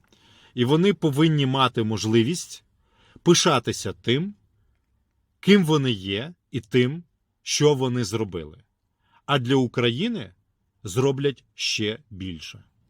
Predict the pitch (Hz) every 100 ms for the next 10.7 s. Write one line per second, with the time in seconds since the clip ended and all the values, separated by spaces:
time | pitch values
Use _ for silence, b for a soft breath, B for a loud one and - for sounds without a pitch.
0 | _ _ _ _ _ _ _ _ _ _
1 | _ - 131 202 233 202 180 143 - 135
2 | 113 113 117 160 185 - 202 165 _ _
3 | _ _ _ _ _ 113 170 214 - 147
4 | 117 110 120 131 110 - 87 87 113 _
5 | _ _ _ _ 104 123 175 175 180 -
6 | - 92 123 104 87 82 80 _ _ _
7 | _ _ _ _ _ _ _ _ _ _
8 | - 147 180 165 - - 117 110 107 92
9 | 139 180 214 202 - 120 120 117 113 98
10 | - 90 - 123 170 202 180